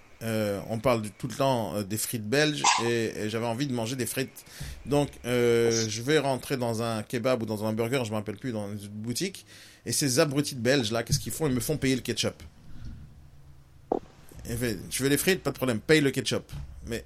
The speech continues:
pourquoi tu me fais payer le ketchup ? Ça vient ensemble. C'est-à-dire, tu peux pas me payer le ketchup. Et ils ont essayé de faire un truc intelligent, du style pour gagner de l'argent, ils font payer le ketchup. Mais ils sont complètement débiles. Tu peux pas vendre ça séparément. Frites, ketchup, ça va ensemble.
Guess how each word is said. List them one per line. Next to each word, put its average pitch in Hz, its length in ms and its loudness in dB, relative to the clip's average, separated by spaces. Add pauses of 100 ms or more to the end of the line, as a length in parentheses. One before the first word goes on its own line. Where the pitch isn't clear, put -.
pourquoi - 200 -4
tu - 120 -4
me 143 60 -2
fais 151 100 -2
payer 147 160 -2
le 143 80 -2
ketchup ? 147 500 0
Ça 131 200 0
vient 156 160 4
ensemble. 139 480 0 (500)
C'est-à-dire, 110 160 -4
tu - 80 -2
peux 135 120 -2
pas 196 240 4
me 151 120 2
payer 139 340 2
le 131 80 0
ketchup. - 460 -4 (540)
Et 143 100 8
ils 175 160 10
ont 240 100 6
essayé 220 220 10
de - 60 2
faire 180 160 2
un 175 60 6
truc 190 200 -2
intelligent, 185 460 4
du 156 80 2
style 151 180 0
pour 143 140 0
gagner 147 180 6
de 135 80 2
l'argent, 135 260 4
ils 190 100 4
font - 120 -2
payer 139 160 0
le 131 60 0
ketchup. - 360 -2 (180)
Mais 127 180 -2
ils 143 80 0
sont 156 160 0
complètement 175 380 -2
débiles. 190 400 0
Tu - 100 -6
peux 151 100 -2
pas 190 400 0
vendre 135 260 0
ça 135 140 2
séparément. 120 540 0
Frites, - 280 -2
ketchup, 196 280 0
ça 151 80 0
va 139 80 0
ensemble. 110 320 -4